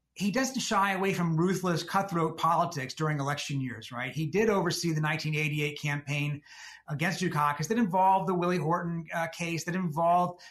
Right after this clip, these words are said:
you know, talks about the Pledge of Allegiance and patriotism, things that were seen as kind of,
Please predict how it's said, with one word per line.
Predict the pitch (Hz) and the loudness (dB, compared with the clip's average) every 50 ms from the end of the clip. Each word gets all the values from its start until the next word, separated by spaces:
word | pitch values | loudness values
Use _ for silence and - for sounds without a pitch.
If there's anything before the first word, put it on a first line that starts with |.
| - _ | -16 _
you | 220 208 | -4 -2
know, | 190 185 185 180 175 175 - _ | 0 0 2 0 0 -4 -8 _
talks | - 190 190 190 - - | -2 0 0 0 -2 -4
about | 175 165 175 170 170 | -2 -2 -2 -2 -2
the | - | -6
Pledge | - - 160 170 165 | -6 -4 -2 -2 0
of | 170 | -2
Allegiance | 175 170 160 170 180 170 - 170 170 160 - | 0 0 0 0 0 0 0 -2 -4 -4 -4
and | 160 165 - | -6 -6 -4
patriotism, | - 165 165 170 165 - 165 156 147 165 156 | -6 -6 -4 -6 -6 -6 -4 -4 -4 -4 -4
things | 165 180 175 165 156 | -2 -2 -2 -2 -2
that | 180 | -4
were | 170 165 | -6 -8
seen | 151 - - 165 165 160 | -8 -6 -6 -4 -4 -4
as | 156 156 | -4 -4
kind | - 156 156 156 151 | -4 -4 -2 -2 -2
of, | 151 | -4